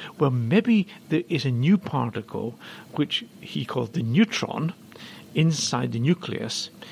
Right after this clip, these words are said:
so that the nucleus consists of protons, hydrogen nuclei, and neutrons, rather than be lots and lots of protons neutralized by electrons." Mm-hmm. So that was the suggestion she made,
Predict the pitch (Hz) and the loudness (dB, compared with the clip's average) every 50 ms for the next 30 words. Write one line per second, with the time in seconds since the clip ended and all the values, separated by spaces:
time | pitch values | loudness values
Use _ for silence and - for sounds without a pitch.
0 | - - - - - - 151 147 139 131 131 - - - - - - 160 120 123 | -16 -18 -16 -10 -2 2 2 2 2 2 -2 -6 -14 -20 -14 -8 -4 -2 0 2
1 | 170 175 - - - - - 143 127 - - 139 - - - 131 - - - - | 2 2 2 0 -2 -2 -2 -4 -2 -2 0 -2 -2 -2 -4 -6 -6 -8 -14 -20
2 | - - - - - - - - - - 175 170 - - 127 127 139 156 165 151 | -20 -20 -20 -20 -20 -20 -18 -4 2 4 4 4 4 2 0 0 0 -2 -4 -6
3 | - - - - - - - - - - - - - - 131 120 98 101 104 101 | -6 -10 -14 -16 -18 -16 -16 -16 -18 -20 -20 -16 -10 -6 -6 -6 -4 -6 -6 -4
4 | 107 - - - - - 139 - - - - - - - - 170 185 165 143 127 | -6 -6 -6 -6 -6 -6 -8 -8 -10 -12 -14 -14 -6 0 2 4 4 4 4 2
5 | 127 117 - - - - - - - - - - - - - - - - 127 135 | 0 -2 -2 -6 -10 -10 -8 -8 -8 -8 -8 -10 -10 -12 -12 -12 -10 -2 0 2
6 | 143 143 127 139 127 120 113 120 107 - - - 147 175 240 - 170 151 131 131 | 2 2 2 0 0 -2 -2 -4 -6 -6 -6 -2 0 0 2 2 2 2 0 0
7 | - - - - 147 123 - 127 117 - - 139 131 120 - - 120 110 117 113 | -2 -6 -4 -2 -2 -2 0 -2 -2 0 0 0 0 0 -2 -4 -4 -4 -4 -4
8 | - - 113 110 110 107 - - - - - - - - - - - - - - | -4 -4 -4 -2 -4 -4 -6 -8 -10 -12 -14 -12 -12 -12 -10 -12 -12 -14 -18 -20
9 | - - - - - - - - - 214 226 - - - - - - - - - | -20 -18 -18 -14 -12 -10 -8 -6 -4 -4 -6 -6 -10 -14 -12 -10 -8 -8 -8 -8
10 | - - - 147 - - - - 117 110 185 220 233 240 196 185 165 - - 185 | -6 -2 0 0 0 0 -4 -2 2 2 2 2 2 2 0 0 0 0 -2 -4
11 | 165 127 139 135 - - - 131 - 160 - - 139 123 - - 127 113 123 127 | -4 -4 -4 -4 -4 -4 -2 -2 -2 -2 -2 -2 -4 -4 -4 -2 -2 0 0 0
12 | 120 107 120 | 0 -2 -4